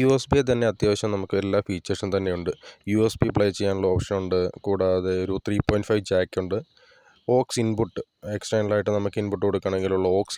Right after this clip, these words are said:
ഇൻപുട്ടുകളുണ്ട്. കൂടാതെ ഒരു എഫ് എം ചാനലും ഉണ്ട്. നമുക്ക് കണക്ഷൻസ് നോക്കാം. ഈ കാണുന്ന നാല് വയറുകൾ, അതിൽ ഒരെണ്ണം എഫ് എമ്മിൻ്റെ ഏരിയയിൽ, ബാക്കി ര-, മൂന്ന് കണക്ഷൻസ് എന്ന് പറഞ്ഞാൽ ഓഡിയോ ഔട്ട്, നമ്മൾ ആംപ്ലിഫയറിലേക്ക് കൊടുക്കേണ്ട ഓഡിയോ ഔട്ട്. ഏറ്റവും മുകളിൽ കാണുന്നതാണ് പ്ലസ് ഫൈവ്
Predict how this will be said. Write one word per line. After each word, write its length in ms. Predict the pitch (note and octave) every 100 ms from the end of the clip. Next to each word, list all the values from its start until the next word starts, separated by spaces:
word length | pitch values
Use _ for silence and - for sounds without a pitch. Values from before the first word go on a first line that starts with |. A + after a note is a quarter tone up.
| G2
ഇൻപുട്ടുകളുണ്ട്. 720 | G2 G2 F#2+ G2+ F2+ F2+ F#2 - _ _ _ _ _
കൂടാതെ 360 | C#3 B2+ A#2 A#2+ A#2+
ഒരു 100 | C3+ C3
എഫ് 120 | - B2+
എം 60 | A#2
ചാനലും 320 | G#2 F#2+ F#2 F2
ഉണ്ട്. 140 | F#2+ - _ -
നമുക്ക് 220 | A2+ G#2 G#2+ -
കണക്ഷൻസ് 460 | A2+ A#2+ - C#3+ A2
നോക്കാം. 260 | G2+ F2+ A#2+ A2+
ഈ 40 | B2+
കാണുന്ന 300 | C3 B2 B2 A#2
നാല് 280 | A2 A#2+ B2+ A2
വയറുകൾ, 420 | G#2 G2+ G2 F#2 - G#2
അതിൽ 160 | G#2+ G#2+
ഒരെണ്ണം 340 | G#2 G#2+ G#2+ C3 _ _ _ - G#2
എഫ് 120 | -
എമ്മിൻ്റെ 260 | A2 G#2+ G#2 G2+
ഏരിയയിൽ, 280 | G#2 G#2 G2+ C#3 - -
ബാക്കി 260 | A2 A#2 B2+
ര-, 80 | G#2+ G2+ A2
മൂന്ന് 200 | A2+ A2+ G#2
കണക്ഷൻസ് 380 | G2+ - G#2 G2+
എന്ന് 100 | G2
പറഞ്ഞാൽ 180 | F#2+ - G#2
ഓഡിയോ 260 | G#2+ A2 F#2+
ഔട്ട്, 180 | F#2 - -
നമ്മൾ 160 | F#2+ F#2+
ആംപ്ലിഫയറിലേക്ക് 640 | G2 G2 F#2+ G2 G2 F#2+ G#2 G2+
കൊടുക്കേണ്ട 380 | F#2+ F#2+ G2+ C3 - - A2
ഓഡിയോ 200 | F#2+ F2
ഔട്ട്. 120 | E2 - _ - C#3+
ഏറ്റവും 300 | B2+ D3 C#3+
മുകളിൽ 220 | C3+ C3+ B2
കാണുന്നതാണ് 420 | A#2 A2 G2+ A2 B2+
പ്ലസ് 220 | A2+ A2 -
ഫൈവ് 160 | G#2+